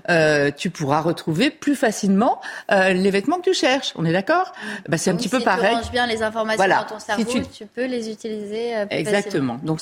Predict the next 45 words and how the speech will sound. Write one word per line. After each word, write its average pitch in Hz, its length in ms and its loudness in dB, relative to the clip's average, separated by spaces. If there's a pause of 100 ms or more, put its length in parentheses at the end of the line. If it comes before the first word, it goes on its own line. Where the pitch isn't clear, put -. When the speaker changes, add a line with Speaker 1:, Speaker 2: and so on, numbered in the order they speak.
Speaker 1:
d'où 180 240 2
Speaker 2:
Ok. 311 80 4
Speaker 1:
l'importance 226 680 0
de 208 120 2
tout 202 240 -6
ça, 220 240 2
d'encoder, 196 540 0
de 208 120 0
stocker 208 460 -2 (420)
et 254 220 0 (140)
pour 196 140 -2
bien 208 180 0
s'en 196 100 -4
rappeler 151 340 -4 (160)
quand 185 140 -4
on 160 60 -2
a 147 100 2
besoin. 120 300 -6 (160)
Speaker 2:
Tu - 100 -2
nous 262 180 4
as 262 60 4
dit 302 180 0
tout - 160 -6
à 254 60 4
l'heure 311 140 2
qu'il - 180 -4
n'y - 60 0
avait 240 80 -2
pas 269 220 0 (180)
une 349 240 2
mémoire, 302 560 2
mais 233 160 0
plusieurs 277 480 0
mémoires. 233 360 0
Qu'est-ce - 200 -4
que 277 80 -4
ça 247 180 -4
veut 233 100 0
dire 233 140 -2
exactement ? 196 560 -4 (460)
Speaker 1:
Ça 285 160 2
veut 294 100 0
dire 370 140 2
qu'en 247 140 0
fait, 349 200 0